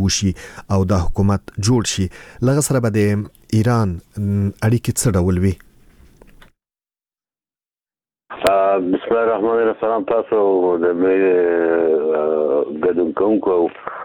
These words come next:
Speaker 2: اوریدونکو سره. آه، که خدای وغواړي، سوله تامین شي او افغانان سره جوړ شي، نو خامخا یو قوي دولت به جوړ سي او ایران،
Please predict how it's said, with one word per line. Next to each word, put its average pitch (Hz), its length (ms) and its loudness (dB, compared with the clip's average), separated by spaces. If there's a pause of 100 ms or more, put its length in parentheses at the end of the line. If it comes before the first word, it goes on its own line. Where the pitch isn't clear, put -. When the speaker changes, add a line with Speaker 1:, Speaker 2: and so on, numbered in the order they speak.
(240)
Speaker 2:
اوریدونکو 87 760 2
سره. 95 280 -4 (720)
آه، 110 1120 2
که 123 500 2
خدای 139 240 -2
وغواړي، 117 1000 2
سوله 113 220 2
تامین 98 440 0
شي 101 240 0
او 90 140 2 (1160)
افغانان 87 640 -2 (200)
سره 82 260 0
جوړ 95 320 -2
شي، 85 320 -14 (540)
نو 92 380 0
خامخا 160 460 -2
یو 147 100 0 (100)
قوي 143 180 2
دولت 131 300 0
به 113 120 0
جوړ 120 240 0 (120)
سي 131 100 2
او 120 240 4
ایران، 113 600 -2